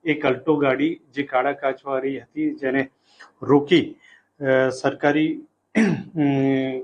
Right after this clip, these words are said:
કામ કરતા હતા, ત્યારે તેમાં બેસેલ વ્યક્તિએ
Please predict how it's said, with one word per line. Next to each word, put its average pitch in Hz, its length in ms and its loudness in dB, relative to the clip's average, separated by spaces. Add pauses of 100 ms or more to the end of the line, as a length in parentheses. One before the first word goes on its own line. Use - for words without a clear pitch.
કામ 147 260 2
કરતા 151 340 -4
હતા, 131 220 -4 (480)
ત્યારે 147 500 2
તેમાં 143 240 0
બેસેલ 135 420 0
વ્યક્તિએ 147 760 0